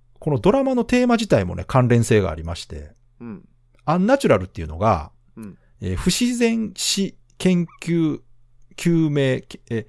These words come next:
Speaker 1: 不自然死
Speaker 2: うん。
Speaker 1: 救命研究所という、
Speaker 2: うん、どういうことなの？
Speaker 1: ラボがあるんですね。
Speaker 2: うん。
Speaker 1: はい。これ、まあ、架空の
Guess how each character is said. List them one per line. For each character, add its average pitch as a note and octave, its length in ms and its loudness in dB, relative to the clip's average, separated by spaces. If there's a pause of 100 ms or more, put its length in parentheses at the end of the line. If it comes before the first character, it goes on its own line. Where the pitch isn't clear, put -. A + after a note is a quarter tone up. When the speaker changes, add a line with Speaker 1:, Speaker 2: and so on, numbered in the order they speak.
(120)
Speaker 1:
不 - 160 -8
自 A3+ 200 0
然 G#3+ 280 2
死 - 360 -4 (280)
Speaker 2:
う A#2+ 120 -12
ん。 G#3+ 40 -10
Speaker 1:
救 A#3 340 2
命 G#3 300 2
研 F3+ 300 2
究 D#3 240 2
所 C#3 120 4
と F#2 140 -4
い D3 140 -14
う、 - 80 -18 (420)
Speaker 2:
う - 40 -18
ん、 A#2 500 -8
ど A#2+ 140 -2
う B2 40 -2
い A#2+ 40 -6
う A#2+ 40 -10
こ B2 140 -6
と - 120 -14
な F2 140 -10
の？ - 300 -20 (340)
Speaker 1:
ラ A#2+ 160 8
ボ A2 100 0
が F2+ 120 -8
あ E2 40 -8
る E2+ 100 -12
ん - 20 -16
で D#2 100 -18
す - 100 -12
ね。 G#2+ 200 -6
Speaker 2:
う G#2 80 -8
ん。 F#2+ 360 -8 (360)
Speaker 1:
は E2 140 -10
い。 - 80 -18 (260)
こ G#3 100 0
れ、 G3 60 2
ま G3+ 100 6
あ、 - 40 4
架 - 180 2
空 A3 260 -4
の - 220 -2